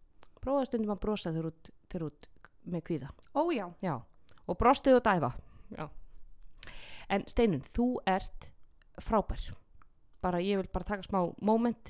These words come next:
Speaker 1: til þess að, sko, þegar ég veit að við getum setið hérna í þrjá tíma en við erum hérna í glampandi sól og við erum hérna löður sveittar báðar.
Speaker 2: Sexy og sveittar.
Speaker 1: Já, þannig ég ætla að virða tíma þinn og, og, uh, hleypa þér hérna út í, í, í góða veðrið.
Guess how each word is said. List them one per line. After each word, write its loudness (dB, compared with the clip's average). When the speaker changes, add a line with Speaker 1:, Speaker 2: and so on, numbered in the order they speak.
Speaker 1:
til 0
þess -4
að, 0
sko, -4
þegar -6
ég 2
veit 0
að -2
við -12
getum -4
setið 0
hérna 0
í -2
þrjá 2
tíma 0
en 0
við 2
erum -2
hérna -2
í -8
glampandi -4
sól -2
og -2
við 0
erum 0
hérna 0
löður 6
sveittar 0
báðar. 4
Speaker 2:
Sexy -4
og 0
sveittar. -2
Speaker 1:
Já, 4
þannig 0
ég 0
ætla 2
að 0
virða 4
tíma 4
þinn 6
og, 2
og, 4
uh, 0
hleypa 2
þér 2
hérna 2
út 2
í, 2
í, -4
í -6
góða 2
veðrið. 0